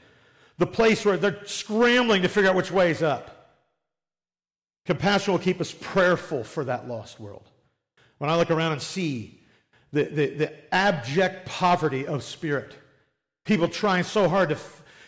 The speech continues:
to make their lives look good or be good or something. There, there, there's nothing there. I know, 'cause I was once there, trying my best, treading water, sinking. And finally, be different by rejoicing and suffering for God's glory.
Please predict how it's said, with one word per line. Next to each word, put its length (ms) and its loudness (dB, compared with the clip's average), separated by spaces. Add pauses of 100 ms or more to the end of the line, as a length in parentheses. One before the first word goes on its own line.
to 80 2
make 220 0
their 120 4
lives 340 4
look 260 2
good 220 6
or 40 4
be 220 0
good 320 4
or 60 2
something. 480 -4
There, 200 -4
there, 160 2
there's 220 4
nothing 360 0
there. 300 0 (580)
I 180 4
know, 280 6
'cause 180 0
I 120 4
was 160 0
once 240 0
there, 200 4
trying 320 0
my 120 4
best, 420 0 (640)
treading 380 4
water, 260 6
sinking. 600 -4 (2500)
And 100 -12
finally, 320 2
be 160 0
different 360 0
by 120 2
rejoicing 520 0
and 80 -10
suffering 320 -6
for 140 -12
God's 300 -6
glory. 340 -12